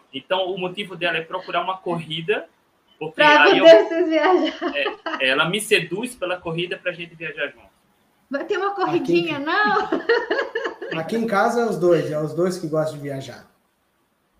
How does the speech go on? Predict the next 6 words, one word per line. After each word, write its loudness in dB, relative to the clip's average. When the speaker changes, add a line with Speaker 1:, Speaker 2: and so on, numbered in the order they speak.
Speaker 2:
Legal. -10
Speaker 3:
É -8
os -12
dois. -14
Speaker 1:
Maravilha. -4
Speaker 3:
Eu -10